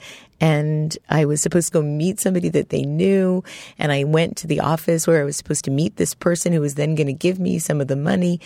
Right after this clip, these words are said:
And of course, I walk into this office and I'm like, "Is so-and-so there?"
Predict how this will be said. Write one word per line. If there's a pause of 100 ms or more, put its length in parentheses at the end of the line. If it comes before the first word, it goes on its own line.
(240)
And
of
course,
I
walk
into
this
office
and
I'm
like,
"Is
so-and-so
there?"